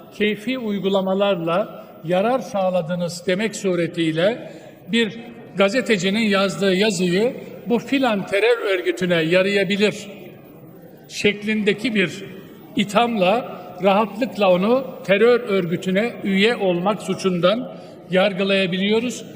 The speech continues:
ve ceza verebiliyoruz. Bu da aynı şekilde o zamanki kanun teklifimde siz hedeften uzaklaşıyorsunuz.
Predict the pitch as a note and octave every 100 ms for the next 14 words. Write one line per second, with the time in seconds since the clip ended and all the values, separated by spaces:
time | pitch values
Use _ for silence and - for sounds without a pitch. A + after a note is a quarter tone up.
0 | - G3 F3 G3 A3+ A3 F3+ E3 D#3 D#3
1 | D#3+ F#3 A3+ - - - - A#3+ F#3 F#3+
2 | B3 - - - G#3+ A3+ G#3 G3 F#3 F#3
3 | E3 F#3 A3+ - G#3 F#3+ G#3+ G#3 G#3 G#3+
4 | G3 - - - - G#3 G#3 G3+ G3+ D#3+
5 | F#3+ F#3+ G3 G3 F#3 - - - - -
6 | A3 A#3+ - - - - - - - G#3
7 | A3+ G3+ A3 G#3+ G3 G3+ A3 G3 A3 G#3
8 | F#3 - F#3 A#3 -